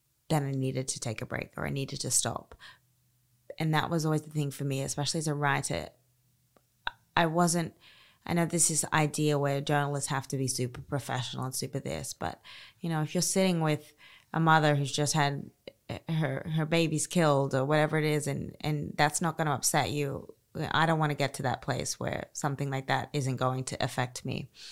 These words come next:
I do think when you're immersed in it and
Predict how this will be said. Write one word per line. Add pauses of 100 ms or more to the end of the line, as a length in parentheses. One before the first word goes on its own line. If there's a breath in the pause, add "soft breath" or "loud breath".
(1120 loud breath)
I
do
think
when
you're (120)
immersed
in
it (1080 loud breath)
and